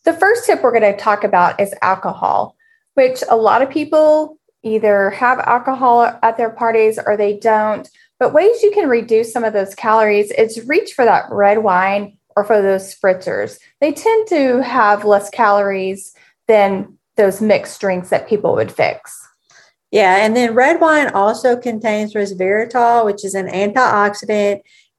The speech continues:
Speaker 2: that is believed to have some heart health benefits because it helps prevent blood vessel damage and can help reduce your, quote, bad cholesterol. But that doesn't mean that this is a reason you should go drink red wine. It's just that we would encourage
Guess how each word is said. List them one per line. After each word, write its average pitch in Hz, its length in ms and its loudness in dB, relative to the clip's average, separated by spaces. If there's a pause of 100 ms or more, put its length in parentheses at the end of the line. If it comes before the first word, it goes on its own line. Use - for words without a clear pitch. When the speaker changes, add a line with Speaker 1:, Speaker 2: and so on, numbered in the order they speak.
Speaker 2:
that 220 440 2
is 302 260 2
believed 240 520 2
to 240 140 -2
have 208 300 0
some 247 680 -2 (400)
heart 254 300 2
health 254 340 0
benefits 254 680 0
because 220 320 -2
it 185 140 2
helps 214 320 0
prevent 196 480 -4
blood 196 260 2
vessel 220 360 2
damage 214 540 -2
and 190 240 -6
can 208 260 -2
help 214 300 0
reduce 208 440 2
your, 185 360 0
quote, 185 260 -2
bad 175 280 2
cholesterol. 247 880 2 (480)
But 202 160 -2
that 226 200 2
doesn't 247 420 0
mean 208 420 -4
that 185 320 -2
this 202 220 -4
is 196 160 0
a 185 100 0
reason 185 380 -2
you 180 140 -2
should 175 340 -6
go 170 260 2
drink 170 440 -10
red 247 280 4
wine. 247 420 0
It's 202 200 -6
just 202 220 -4
that 170 120 2
we 196 160 4
would 196 140 2
encourage 180 600 0